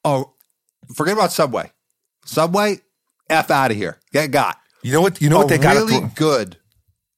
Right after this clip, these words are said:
Speaker 1: meatball marinara sub, unbelievably good.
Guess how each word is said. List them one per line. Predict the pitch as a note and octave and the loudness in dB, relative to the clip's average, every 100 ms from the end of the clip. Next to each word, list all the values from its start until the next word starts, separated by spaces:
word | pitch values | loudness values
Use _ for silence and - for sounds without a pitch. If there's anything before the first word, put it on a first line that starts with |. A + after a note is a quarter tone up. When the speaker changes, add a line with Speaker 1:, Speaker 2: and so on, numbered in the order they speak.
| - | -6
Speaker 1:
meatball | C3+ C#3+ D#3 C#3+ | -4 0 0 2
marinara | C#3+ C#3+ C#3 C3+ | 0 2 0 0
sub, | D3+ E3 _ _ _ _ _ _ _ _ | 0 -4 _ _ _ _ _ _ _ _
unbelievably | D#3 E3 D3+ B2+ A2+ G#2+ G#2 | -2 0 -2 -2 -4 -4 -6
good. | F2 | -6